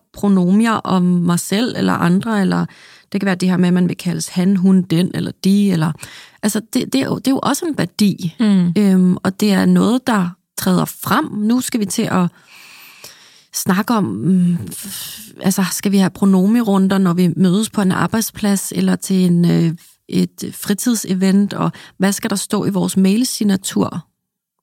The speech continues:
Speaker 1: Det, det er sådan, det er sådan, det er så nyt for mig. Jeg har ikke tænkt over det før, men hvis jeg mødte en, der gik vanvittigt meget op i, i at blive kaldt den, så ville jeg have det super svært ved det, fordi at det er ikke noget, jeg selv
Speaker 2: Ja.
Speaker 1: bruger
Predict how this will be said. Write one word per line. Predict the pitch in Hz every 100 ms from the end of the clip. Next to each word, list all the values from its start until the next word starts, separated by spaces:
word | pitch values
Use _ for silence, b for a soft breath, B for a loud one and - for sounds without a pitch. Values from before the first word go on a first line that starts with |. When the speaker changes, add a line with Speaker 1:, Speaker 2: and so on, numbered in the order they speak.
| -
Speaker 1:
Det, | 262 _ _ -
det | 269
er |
sådan, | - 254 226
det | 196 _ _ _ -
er |
sådan, | - 254 240
det | 208
er | 247
så | 254
nyt | 233 247 -
for | - 247
mig. | 196 208 294 - _ _ -
Jeg | 214
har | 220
ikke | -
tænkt | - 320 -
over | 226
det | 202
før, | 190 214 196 B B B B
men | 220
hvis | 214 202
jeg | 247
mødte | 262 269 -
en, | 277 240
der | 233
gik | 220 202 - - 202
vanvittigt | 196 226 277 285 214
meget | 202 196 247
op | 214 208 -
i, | 208 190 - b b b b -
i | 214 196 185 175 - _ -
at | 196
blive | 202
kaldt | 190 - 190 180 - - - -
den, | 294 - 202 _ _ _ _
så | -
ville | 262
jeg | 226
have | 226
det | 269
super | - 277 254
svært | - - 254
ved | 262
det, | 285 -
fordi | 240 240 -
at | 202
det | 240
er | 233
ikke | 240
noget, | 240
jeg | 220
selv | - 285 - _ _ _ _
Speaker 2:
Ja. | 226 220 262 - _ -
Speaker 1:
bruger | 214 214 196